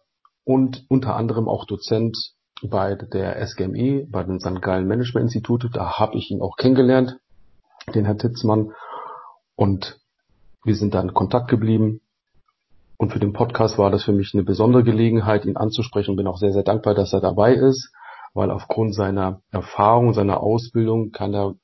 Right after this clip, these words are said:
aus meiner Sicht sehr, sehr viele Aspekte im Rahmen der Kundenservice aus seinen, aus seiner Perspektive mitgeben. A,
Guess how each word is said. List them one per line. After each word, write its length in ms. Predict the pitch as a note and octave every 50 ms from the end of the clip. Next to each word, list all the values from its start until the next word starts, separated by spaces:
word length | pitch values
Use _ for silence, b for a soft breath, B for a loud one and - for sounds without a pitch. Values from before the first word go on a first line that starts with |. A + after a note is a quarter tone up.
| _ _
aus 160 | G#2 - - G2+
meiner 240 | F#2 G2+ G2+ G2+
Sicht 220 | F#2+ G#2 F#2+ - -
sehr, 180 | G2 G2+ A2+
sehr 140 | A2+ A2+ G#2
viele 640 | - - - - - A#2+ A#2 A#2 A2+ A2 A2 A2 - b b b b b b b b b
Aspekte 920 | - - - - - _ - A#2 A2 A2+ - - - A2 G#2+ A2 G#2+ - -
im 140 | G2+ G2+ G2
Rahmen 260 | G2 G2 G2 G2+ G2+
der 280 | G2 F#2 F#2 F#2+ G2 - _ _ -
Kundenservice 720 | - C3 B2+ B2+ C3+ B2 B2 - B2+ A#2+ A2 A2 G2+ -
aus 400 | G2 G2 - - - - - _ _ -
seinen, 640 | G#2+ - G#2 F2+ A2 C3 C#3+ C#3+ C#3 C3+ C3+ B2 A#2 - -
aus 100 | - -
seiner 200 | G#2+ A2 B2 B2
Perspektive 560 | B2 C3 A#2+ B2 - A#2+ - - B2+ A#2+ A#2+
mitgeben. 400 | A#2+ A#2+ A#2+ - A#2 A2+ A2 - - -
A, 400 | G2+ G2+ G#2 G#2 G2+ G2 G2+